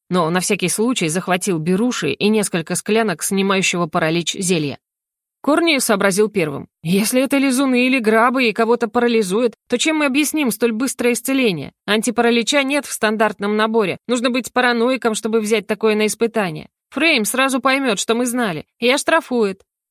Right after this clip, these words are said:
Поэтому стараемся не попасть под удары. А если попадём, делаем вид, что никто ничего не пил». Ещё секунда, двойной кивок, и мы двинулись дальше, навстречу ловушкам и на поиски трофеев.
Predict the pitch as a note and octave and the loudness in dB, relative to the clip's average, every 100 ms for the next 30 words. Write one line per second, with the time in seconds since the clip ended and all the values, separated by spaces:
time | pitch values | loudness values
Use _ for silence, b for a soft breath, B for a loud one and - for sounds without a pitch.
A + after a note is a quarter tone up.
0 | _ _ _ _ E3 D#3+ D#3 D3+ - D3+ | _ _ _ _ 0 0 0 -4 -2 0
1 | G#3+ G#3+ - D#3+ F3+ G3 F#3+ G3+ G#3 - | 0 0 -2 -2 -2 0 -2 0 -4 -4
2 | - F#3 G3+ F#3+ F#3+ B2 - _ - G3+ | -6 -2 0 0 0 -2 -8 _ -2 2
3 | G3 F#3+ - E3 - F3+ D#3+ D#3 A3+ A#3 | 2 0 0 -4 -4 -2 -2 0 0 0
4 | E3 D#3 D3+ D#3 F3+ - F#3+ E3+ D#3+ - | -2 0 0 -2 -4 -4 -2 0 -2 -4
5 | F3+ A3 G3+ - E3 D#3 F#3 G3+ D#3 C3 | -2 0 0 0 -2 0 0 0 -2 -8
6 | _ _ _ _ _ _ A3+ A#3+ F4+ D#3+ | _ _ _ _ _ _ -2 0 -2 -2
7 | A3 B3 A3+ G#3+ E3+ F3 F3+ B3 - D#3+ | -2 0 -2 -4 0 2 2 0 0 -2
8 | F3+ G#3+ G#3 G3 G#3+ F#3 F#3+ F#3 F3+ - | -2 -2 0 2 2 0 0 0 -2 -4
9 | F3+ D#3+ - - - B3 B3 - E3+ - | -2 -2 -4 -8 -4 -2 -2 -2 -4 -2
10 | D3+ G3 C4 - F#3+ - A3 D3+ F3 E3 | -2 0 -2 -4 -4 0 -2 0 -2 -2
11 | F3+ - E3+ - C3+ - | -4 -4 -4 -4 -10 -10